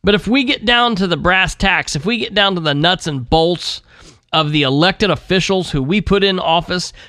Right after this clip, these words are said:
to do the work of the people, folks, there's not a lot pretty behind the curtain. And they don't want you to see that.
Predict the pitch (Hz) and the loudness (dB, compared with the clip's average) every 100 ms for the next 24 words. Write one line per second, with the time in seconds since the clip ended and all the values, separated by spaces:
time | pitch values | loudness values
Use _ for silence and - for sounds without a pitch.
0 | - 170 143 127 170 220 220 220 220 208 | -8 -4 -4 -2 2 2 2 2 0 -4
1 | - - 165 151 185 214 202 - 175 151 | -12 -2 0 4 4 4 2 -2 -2 0
2 | 151 - 214 220 247 247 - _ _ _ | 0 2 2 2 0 -2 -10 _ _ _
3 | _ _ _ _ _ - 240 277 - - | _ _ _ _ _ -2 0 0 -6 -12
4 | - - - 190 277 233 165 180 233 - | -18 -20 -2 2 2 2 0 2 2 0
5 | 160 156 185 - - 196 202 160 135 139 | 0 0 0 -2 -4 -2 0 0 0 0
6 | 160 156 - 151 - - 123 - _ _ | 0 0 -2 -2 -4 -8 -16 -18 _ _
7 | _ _ _ _ _ _ _ 175 233 311 | _ _ _ _ _ _ _ 0 4 4
8 | 302 285 294 - 277 233 - 285 269 160 | 4 4 2 2 0 0 0 2 4 2
9 | 113 | 0